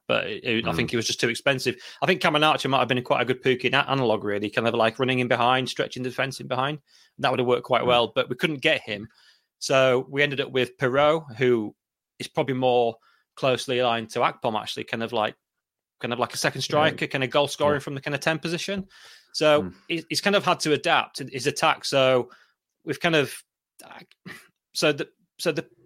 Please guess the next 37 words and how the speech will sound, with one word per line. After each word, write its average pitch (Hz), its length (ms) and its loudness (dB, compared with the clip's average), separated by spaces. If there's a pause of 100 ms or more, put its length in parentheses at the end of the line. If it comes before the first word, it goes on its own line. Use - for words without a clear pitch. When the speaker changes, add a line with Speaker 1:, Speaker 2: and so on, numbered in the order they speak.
(100)
Speaker 1:
the, 160 240 -2
the 147 100 2
Archer 147 360 2
role, 113 240 0
if - 120 -6
you 120 60 -4
like, 127 140 4
the 120 60 -6
stretching 127 360 -4
the 123 100 -2
defence 131 440 0
or 120 100 -2
the 117 80 -6
Pukki 143 480 -2
role 104 320 -4 (340)
is 131 120 -10
kind 143 180 -2
of 127 40 -2
done 135 140 0
by 123 140 4
our 123 100 2
wingers. 131 500 -4
So 120 160 -4
Dan 123 240 0
James 120 300 0
and 113 100 -8
Somerville 113 440 -2
were 107 80 -2
kind 113 160 -4
of 110 100 -4
running 123 340 0
behind 123 340 0
from 117 100 -8
the 113 80 -4
wing 127 260 2
and 107 100 -8
they're 107 80 -6